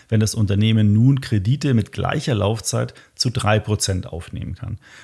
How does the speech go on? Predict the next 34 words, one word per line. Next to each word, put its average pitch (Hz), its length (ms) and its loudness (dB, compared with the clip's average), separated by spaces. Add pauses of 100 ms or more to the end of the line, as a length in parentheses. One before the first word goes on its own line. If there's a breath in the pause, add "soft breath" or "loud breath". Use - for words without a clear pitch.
Du 113 40 0
siehst 135 240 2
also 127 160 2
eine 117 220 2
Veränderung 123 720 2
des - 220 0
Zinsniveaus 131 680 0
und 180 500 -2
oder, 113 360 2 (180)
äh, 98 320 0
der 95 80 -2
Bonität 98 460 -2
des 95 80 -2
Unternehmens. 101 560 0 (100)
Die 117 100 2
haben 123 160 2
einen 117 220 2
sehr 120 320 0
großen 123 420 -2
Einfluss 113 460 -4
auf - 140 -8
den 98 160 -4
Kurs 120 340 -2
von - 220 -2
Anleihen 90 360 -2
und 90 120 -6
deswegen 101 360 -2
schwanken 120 600 -2
die 104 100 -4
Kurse 117 400 -2
von 98 240 -2
Anleihen 101 500 0
eben 101 280 0
auch 139 480 0